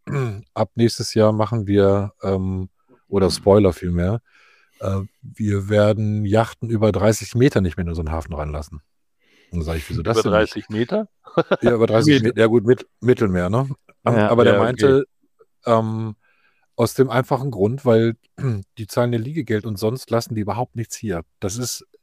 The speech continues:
Speaker 1: die,
Speaker 3: Weil die
Speaker 1: die,
Speaker 3: alles dabei
Speaker 1: die sind
Speaker 3: haben.
Speaker 1: Selbstversorger, da wird an Bord
Speaker 3: Mhm.
Speaker 1: gekocht, ne? Schön das
Speaker 2: Ja.
Speaker 1: Drei-Gänge-Menü. Die fahren hier in den örtlichen Supermarkt, die gehen bei uns vielleicht mal, vielleicht mal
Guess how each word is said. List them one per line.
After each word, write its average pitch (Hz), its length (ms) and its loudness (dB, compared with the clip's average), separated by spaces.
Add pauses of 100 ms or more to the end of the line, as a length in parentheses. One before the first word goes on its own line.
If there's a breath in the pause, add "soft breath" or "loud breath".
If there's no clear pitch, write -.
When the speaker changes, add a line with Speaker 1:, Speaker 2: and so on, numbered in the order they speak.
(120)
Speaker 1:
die, 104 260 -6
Speaker 3:
Weil 117 140 -8
die 110 80 -2
Speaker 1:
die, 127 40 0
Speaker 3:
alles 120 240 -2
dabei 127 360 4
Speaker 1:
die 110 60 2
sind 123 140 4
Speaker 3:
haben. - 40 2
Speaker 1:
Selbstversorger, 160 800 4
da 123 140 2
wird 110 140 0
an 110 120 0
Bord 110 160 4
Speaker 3:
Mhm. 101 140 0
Speaker 1:
gekocht, 165 560 -2
ne? 151 260 2
Schön 127 300 -2
das 101 120 2
Speaker 2:
Ja. 95 40 2
Speaker 1:
Drei-Gänge-Menü. 151 680 -2 (380 loud breath)
Die 120 80 -4
fahren 120 300 0
hier 120 80 2
in 110 80 -2
den 113 80 -2
örtlichen 107 340 -4
Supermarkt, 147 720 -2 (400 soft breath)
die 117 80 -4
gehen 120 220 -2
bei 117 80 4
uns 113 180 -2
vielleicht 120 520 2
mal, 110 280 2
vielleicht 120 760 2
mal 85 380 -6